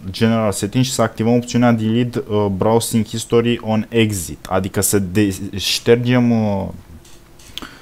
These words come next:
istoria browserelor atunci când ieșim. Uh, bineînțeles, v-am zis, o altă metodă ar fi să folosim software precum C C Cleaner pentru a ne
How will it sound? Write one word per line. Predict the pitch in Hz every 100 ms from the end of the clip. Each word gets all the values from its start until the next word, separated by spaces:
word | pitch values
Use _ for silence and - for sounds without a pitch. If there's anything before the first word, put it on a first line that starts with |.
| -
istoria | 101 - 120 113
browserelor | 101 98 113 - 113 110 107
atunci | 101 113 107
când | - 104
ieșim. | 104 - 110 87 - - - - - - - - - - - - - - - - - - - - - - -
Uh, | 113 110 101 104 147
bineînțeles, | 185 160 151 160 139
v-am | 139 123
zis, | 143 135 -
o |
altă | 123 123 123 120
metodă | 113 - 120
ar | 110
fi | 107 120
să | 110 107
folosim | - 104 - 104
software | 104 104 - 95
precum | 95 -
C | 98
C | - - 92
Cleaner | - 110 107 -
pentru | 107 101 101 98
a | 98
ne | 95 98